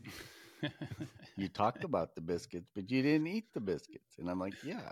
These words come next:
Speaker 2: I forgot."
Speaker 1: <laughs>
Speaker 2: Or I probably did, and I didn't film it. I don't know. It's
Speaker 1: Yeah,
Speaker 2: just,
Speaker 1: exactly.
Speaker 2: it's a big learning curve. You know, it's just something you just constantly,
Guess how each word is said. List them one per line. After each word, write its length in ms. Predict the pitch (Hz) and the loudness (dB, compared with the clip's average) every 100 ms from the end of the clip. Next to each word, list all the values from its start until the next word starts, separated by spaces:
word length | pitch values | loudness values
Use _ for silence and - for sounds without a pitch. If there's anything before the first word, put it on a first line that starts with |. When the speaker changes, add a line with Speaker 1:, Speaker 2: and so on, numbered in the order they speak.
| - | -12
Speaker 2:
I 200 | 69 87 - | -12 -14 -12
forgot." 460 | 117 160 185 - - _ _ _ - - | -10 -8 -8 -12 -20 _ _ _ -20 -18
Speaker 1:
<laughs> 400 | - 170 - _ _ _ - | -16 -18 -20 _ _ _ 2
Speaker 2:
Or 160 | 120 123 | 8 10
I 80 | 117 | 10
probably 540 | 139 135 135 110 107 | 8 8 8 6 6
did, 280 | 107 160 113 | 10 10 10
and 100 | 101 | 4
I 80 | 98 | 4
didn't 300 | 110 104 92 | 2 0 0
film 280 | 147 147 | 2 2
it. 100 | - - | 0 2
I 120 | 131 147 | 6 6
don't 140 | 82 | 6
know. 140 | 123 | 4
It's 140 | 123 107 | 4 4
Speaker 1:
Yeah, 0 | |
Speaker 2:
just, 200 | 107 107 - | 0 -4 -6
Speaker 1:
exactly. 480 | 110 107 107 113 104 | -4 -4 -2 -6 -6
Speaker 2:
it's 180 | 104 160 | -6 -4
a 60 | |
big 220 | 131 107 | 0 2
learning 420 | 90 85 87 82 82 _ | 2 0 0 -4 -8 _
curve. 460 | 87 71 67 71 - _ _ _ _ _ _ _ _ - | -4 -4 -6 -12 -20 _ _ _ _ _ _ _ _ -12
You 140 | 92 | -8
know, 60 | 87 | -6
it's 100 | 87 | -6
just 220 | 98 - | -8 -6
something 340 | 85 80 82 78 | -4 -4 -4 -4
you 140 | 80 | -6
just 200 | 82 - | -8 -10
constantly, 600 | - 87 92 - 69 | -10 -6 -6 -6 -10